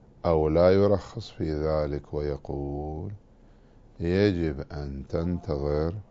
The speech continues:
إلى نهاية الوقت فلعله تحصل على الماء ولعله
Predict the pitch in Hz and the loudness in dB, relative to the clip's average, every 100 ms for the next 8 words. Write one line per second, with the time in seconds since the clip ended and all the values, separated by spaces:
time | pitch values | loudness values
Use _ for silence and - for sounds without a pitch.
0 | - - - - - - - - 101 95 | -20 -20 -20 -20 -20 -20 -20 -2 0 2
1 | 95 95 95 90 - - - - - - | 4 2 0 -4 -12 -20 -20 -20 -20 -20
2 | - 82 78 87 90 92 92 92 87 - | -6 -4 0 2 4 6 6 4 2 -4
3 | - - - - - - 80 78 80 87 | -20 -20 -20 -20 -12 -4 -2 4 8 8
4 | 82 - - - _ - _ _ _ - | 6 -4 -20 -20 _ -20 _ _ _ -14
5 | - 98 92 92 85 101 98 82 78 78 | 2 4 8 8 8 8 6 2 0 0
6 | 80 87 92 101 110 _ _ _ _ _ | 0 0 -2 -4 -10 _ _ _ _ _
7 | _ _ _ _ _ _ _ _ _ _ | _ _ _ _ _ _ _ _ _ _
8 | _ - 123 - - 101 85 80 80 78 | _ 4 4 2 2 2 4 2 2 0
9 | 76 76 78 76 - - - 87 - - | -2 -4 -4 -6 -8 -10 -12 -14 -16 -18
10 | - - _ _ _ - - - _ _ | -20 -20 _ _ _ -20 -20 -20 _ _
11 | - 85 90 90 90 87 80 95 90 80 | -2 2 4 4 4 4 4 4 4 0
12 | 78 76 85 90 90 | -2 -2 -2 -2 -2